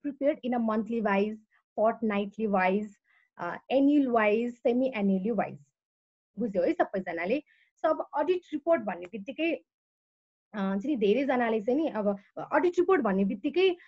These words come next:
अम, प्र-, public अर्गनाइजेसन्सको report हो भन्ने बुझिन्छ, तर यो चाहिँ private अर्गनाइजेसनले पनि आफ्नो audit report चाहिँ, अ, निकालेको हुन्छ। So, audit report निकाल्ने मेन objective चाहिँ के हो भने आफ्नो अर्गनाइजेसनको, चाहे त्यो private अर्गनाइजेसन होस्, चाहे त्यो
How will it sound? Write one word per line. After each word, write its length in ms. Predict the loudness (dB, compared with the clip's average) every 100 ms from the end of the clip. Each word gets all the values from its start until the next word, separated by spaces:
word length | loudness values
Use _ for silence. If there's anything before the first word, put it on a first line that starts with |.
| _ -8
अम, 460 | -6 -4 -4 -4 -6 -8 _ _
प्र-, 340 | -2 -2 -2 -2
public 300 | 0 0 0
अर्गनाइजेसन्सको 1080 | 0 2 0 0 -4 -6 -4 -4 -6 -4 0
report 400 | 0 4 2 2 0
हो 140 | 2
भन्ने 260 | 2 -2 -6
बुझिन्छ, 420 | -4 -2 -2 -2
तर 320 | -6 -4 -4
यो 100 | -2
चाहिँ 140 | -6 -8
private 280 | -6 -6 -4
अर्गनाइजेसनले 680 | -4 -2 -2 -2 -4 -6 -4
पनि 160 | -4 -4 -8
आफ्नो 200 | -10 -8
audit 240 | -6 -6 -6
report 260 | -10 -8 -6
चाहिँ, 240 | -2 -2 -4 _ _ _
अ, 80 | -4
निकालेको 560 | -2 -2 -2 -4 -4 -8
हुन्छ। 180 | -12 -16 -20 _ _ -4
So, 180 | -2 -2 -4
audit 260 | 0 0 0
report 320 | -4 -4 -4 -2
निकाल्ने 320 | -2 0 0
मेन 200 | 0 -2 -2
objective 500 | -4 -4 -6 -8 -6
चाहिँ 240 | -6 -4
के 80 | -2
हो 100 | -2
भने 220 | -2 -4 -6
आफ्नो 280 | -8 -2 -2
अर्गनाइजेसनको, 920 | -2 -2 0 0 0 -4 -8 -12 -12
चाहे 240 | -8 -6
त्यो 140 | -6 -6
private 300 | -4 -4 -4
अर्गनाइजेसन 580 | -2 0 0 -4 -6 -6
होस्, 120 | -8
चाहे 460 | -8 _ _ -6 -4
त्यो 120 | -4